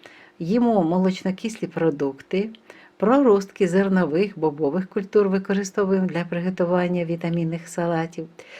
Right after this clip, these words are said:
Корисний хліб з висівками. Готуємо квасолю, сою,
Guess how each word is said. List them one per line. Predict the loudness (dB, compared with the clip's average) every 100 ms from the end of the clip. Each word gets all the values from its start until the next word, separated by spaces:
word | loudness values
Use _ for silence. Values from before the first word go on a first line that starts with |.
| -20 -8
Корисний | 0 2 2 -2 -6
хліб | -6 -4 0 0 0
з |
висівками. | 0 0 0 -4 -10 -10 -8 -10 -14 -20 -12 -10
Готуємо | -2 0 0
квасолю, | -2 -2 -2 -2 0 4 6 4 0
сою, | -4 -2 0 2 2 -2